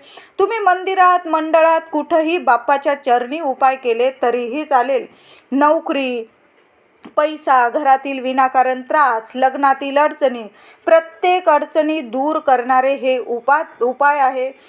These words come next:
हे उपाय मुलं, मुली, आई, वडील, विद्यार्थी कुणीही करू शकतात. कुठलंच बंधन नाही.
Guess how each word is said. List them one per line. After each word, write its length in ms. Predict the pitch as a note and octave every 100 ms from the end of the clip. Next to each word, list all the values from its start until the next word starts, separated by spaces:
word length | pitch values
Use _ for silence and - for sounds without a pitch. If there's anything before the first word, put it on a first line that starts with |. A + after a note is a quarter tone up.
| - _
हे 140 | D#4 G#4
उपाय 440 | G4+ F4 E4+ E4+
मुलं, 460 | D4 C#4+ D4 D4 A#3+
मुली, 460 | B3 D4 D4+ C4+ B3
आई, 320 | B3+ C#4+ D4
वडील, 420 | C4+ C4 B3+ A#3
विद्यार्थी 640 | B3 B3 C#4+ C#4 C4 C#4+ C#4
कुणीही 640 | - C4 C4 C4 B3 E4
करू 320 | F4 C#4 D4
शकतात. 480 | D4 C#4+ - - C4 - _ - - _
कुठलंच 540 | E4+ E4+ E4 E4 F4
बंधन 540 | B3+ C#4 C#4 C#4 D4+ E4
नाही. 420 | C4+ B3 D4 G#3+